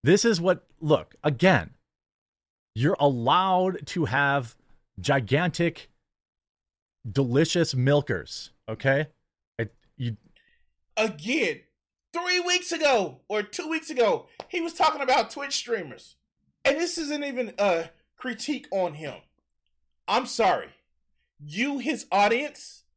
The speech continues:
Speaker 2: his audience that sat back and came at me for making a video about his stupid ass because he pisses in the basement when he gets depressed about his wife going for pizza. Put her on a Twitch stream. As a matter of fact, I think she had a Twitch channel,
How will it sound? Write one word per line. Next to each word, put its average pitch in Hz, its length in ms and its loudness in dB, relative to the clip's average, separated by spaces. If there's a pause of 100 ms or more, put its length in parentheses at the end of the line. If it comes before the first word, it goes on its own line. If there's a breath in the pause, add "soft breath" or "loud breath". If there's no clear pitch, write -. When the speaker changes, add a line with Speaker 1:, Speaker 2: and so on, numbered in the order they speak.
(640)
Speaker 2:
his 247 300 -2
audience 220 680 -2 (720)
that 196 180 -4
sat 370 580 -2
back 254 420 0 (260)
and 214 260 -4
came 311 320 -2
at 262 180 -10
me 277 200 -6
for 262 160 -4
making 240 360 -2
a 214 40 0
video 254 380 -2
about 220 300 2 (140)
his 269 260 -6
stupid 240 420 -2
ass 185 300 0 (240 soft breath)
because 202 320 -2 (120)
he 247 180 -4
pisses 233 440 -6
in 240 80 -8
the 208 80 -2
basement 220 500 -2 (140)
when 190 160 -4
he 240 100 -2
gets 208 300 -10
depressed 202 720 -2 (220)
about 202 240 2
his 202 160 -4
wife 208 300 0
going 196 220 -4
for 156 80 -18
pizza. 202 440 -12 (420)
Put 320 200 0
her 302 240 4
on 269 140 4
a 208 60 -4
Twitch 320 460 -4
stream. 208 420 -4
As 214 140 -2
a 240 60 2
matter 254 240 4
of 254 80 2
fact, 254 260 2
I 214 120 4
think 262 260 -6
she 233 180 -6
had 214 200 4
a 208 60 0
Twitch 196 400 -6
channel, 175 460 -2